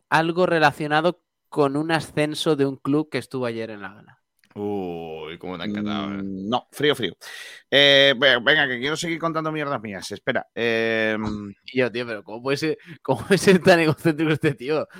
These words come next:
Speaker 1: De verdad, que entra una vez a Blanquiazules al año y dice
Speaker 3: Claro.
Speaker 1: que quiero
Speaker 3: Pero
Speaker 1: contar mis mierdas, tío.
Speaker 3: Sí. Eh,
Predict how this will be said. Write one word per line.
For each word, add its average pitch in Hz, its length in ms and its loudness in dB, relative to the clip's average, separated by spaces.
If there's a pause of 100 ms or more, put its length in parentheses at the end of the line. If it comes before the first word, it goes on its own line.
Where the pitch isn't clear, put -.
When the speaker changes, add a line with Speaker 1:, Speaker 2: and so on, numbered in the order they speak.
(160)
Speaker 1:
De 143 80 0
verdad, 127 280 2
que 139 80 -4
entra 156 260 2
una 180 180 4
vez 175 140 6
a 170 40 6
Blanquiazules 160 600 4
al 151 160 8
año 147 420 0 (200)
y 175 80 0
dice 151 280 2
Speaker 3:
Claro. 185 260 -2 (100)
Speaker 1:
que 160 180 -2
quiero 165 260 2
Speaker 3:
Pero 165 120 2
Speaker 1:
contar 156 220 2
mis 147 180 0
mierdas, 127 600 -2
tío. 107 260 -6
Speaker 3:
Sí. 95 200 -8 (760)
Eh, 113 640 -2